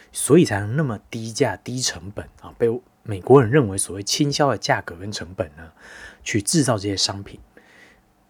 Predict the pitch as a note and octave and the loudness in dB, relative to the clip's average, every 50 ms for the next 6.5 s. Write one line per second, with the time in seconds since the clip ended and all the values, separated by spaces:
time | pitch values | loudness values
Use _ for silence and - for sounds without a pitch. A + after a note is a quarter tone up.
0 | _ _ _ _ _ - - G#2+ B2 - - - - G#3 F3 D#3 - A#2 G2 F2 | _ _ _ _ _ -10 -6 -6 -4 -4 -4 4 4 4 4 4 2 -2 -2 -2
1 | - - - G#2+ F#2+ F#2 F2 E2 E2+ G#2 E3+ F#3 C#3+ - - E2+ D#2 D#2 D#2+ _ | -2 -4 -2 -2 -4 -4 -6 -10 -6 0 0 0 2 0 -2 -8 -8 -14 -20 _
2 | _ _ _ _ _ _ _ _ - - _ _ _ _ _ _ - _ _ _ | _ _ _ _ _ _ _ _ -20 -20 _ _ _ _ _ _ -20 _ _ _
3 | _ _ - - A#2 C#3+ - B2+ F#2+ F2+ G#2+ D#3 D3+ A2+ F#2+ G2+ A2+ B2 D3 C3+ | _ _ -10 -6 -2 4 4 4 4 4 0 0 0 0 0 -4 -2 0 2 2
4 | A#2+ A2 G2+ F#2+ F#2 F2+ F#2 A#2 C#3+ A#2 F#2+ - - - - E2+ F2+ - - - | 2 0 -4 -10 -10 -10 -4 -2 -2 -2 -2 -4 -6 -8 -10 -12 -16 -12 -8 -6
5 | B2 B2 - A#2+ - A2 G#2+ G#2 - - C3 - - G2+ G2 G2 - D3+ B2 A2 | -6 -6 -6 -4 -2 -2 -2 -2 -4 -8 -12 -12 -10 -6 -4 -2 0 0 0 0
6 | A#2+ A2+ - - - C3 A#2+ A#2 B2+ | -2 -4 -4 -2 0 2 2 2 0